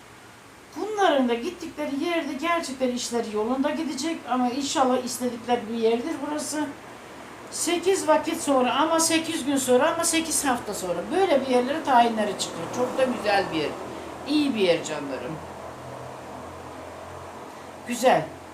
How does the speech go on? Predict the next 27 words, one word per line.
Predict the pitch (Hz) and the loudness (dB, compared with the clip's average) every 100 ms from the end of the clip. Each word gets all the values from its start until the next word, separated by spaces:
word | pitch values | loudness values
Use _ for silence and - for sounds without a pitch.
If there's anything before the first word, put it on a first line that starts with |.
| - - | -16 -6
Ve | 339 | -4
şöyle | - - 359 285 | 0 2 4 4
bir | 226 | 2
şey | - 220 196 | 0 0 2
var. | 277 359 - - - - - | 2 0 -6 -16 -18 -14 0
Adanın | 240 262 359 359 | 2 4 2 0
içinde | 349 320 330 311 | -2 -2 -2 0
İ | 311 359 | 0 2
harfi | 320 294 269 247 | 4 4 4 0
geçenler | 220 202 214 190 185 175 | -4 0 0 2 2 2
var. | 196 330 302 - - - - - - - | 2 2 -2 -14 -20 -20 -20 -20 -20 -4
Tamam, | 302 349 277 214 190 | -2 2 2 0 2
G | 302 | 4
harfi | 339 311 269 233 233 175 | 6 6 6 4 2 -4
var. | 151 151 - - | -2 -4 -6 -4
Bak, | 190 - - | -4 -4 -4
günün | 269 285 277 | 2 4 4
G'si | 240 233 214 220 185 | 4 2 2 -2 0
var | 185 185 | 2 4
hayatım. | 175 165 165 262 277 - - - - - - - - - - - - - - - | 2 2 -2 -4 -6 -8 -18 -18 -18 -20 -20 -20 -20 -20 -20 -20 -20 -20 -18 -12
Oo, | 240 190 180 165 156 147 139 131 120 - 156 175 | -6 -4 -2 -4 -4 -6 -8 -10 -14 -16 -12 -4
havanın | 254 294 320 | 2 4 4
H'si | 339 320 277 277 - 277 | 6 8 10 8 6 2
var | 202 | 4
hayatım. | 180 151 139 139 135 139 - - 196 | 4 4 0 -4 -12 -12 -16 -10 -4
Bir | 247 | 6
de | 247 | 6